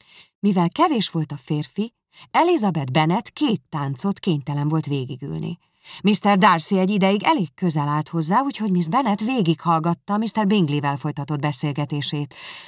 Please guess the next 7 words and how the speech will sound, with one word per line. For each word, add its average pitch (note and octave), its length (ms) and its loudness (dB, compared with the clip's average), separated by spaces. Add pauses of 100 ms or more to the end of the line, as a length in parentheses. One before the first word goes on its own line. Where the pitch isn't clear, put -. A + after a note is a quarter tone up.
(160)
aki G3+ 240 0
pár E4+ 280 2
percre F#3 420 0
odament C#3+ 380 0
a C3+ 60 -4
táncolóktól C#3+ 800 -2
barátjához, A3+ 840 0